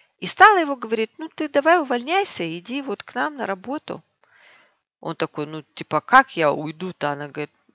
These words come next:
ну, типа, "Меня не пустят". Она говорит: "Да надо срочно идти. Вот если ты щас займёшь это место, ты будешь вообще в шоколаде.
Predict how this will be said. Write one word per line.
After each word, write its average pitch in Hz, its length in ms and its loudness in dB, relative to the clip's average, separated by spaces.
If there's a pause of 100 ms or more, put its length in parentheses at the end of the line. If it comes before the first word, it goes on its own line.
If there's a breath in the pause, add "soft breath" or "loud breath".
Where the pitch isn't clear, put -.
(100)
ну, 170 160 -8
типа, - 260 -8
"Меня 180 300 -2
не 170 80 -4
пустят". 185 400 -6
Она 139 120 -8
говорит: 139 160 -8
"Да 151 140 -2
надо 170 280 -2
срочно 226 680 -4
идти. 190 200 -10
Вот 143 200 -8
если 160 200 -6
ты 180 120 -10
щас 185 240 -2
займёшь 240 420 -2
это 185 220 -6
место, 151 380 -8
ты - 140 -14
будешь 175 380 -8
вообще 226 300 -2
в - 40 -6
шоколаде. 180 680 -4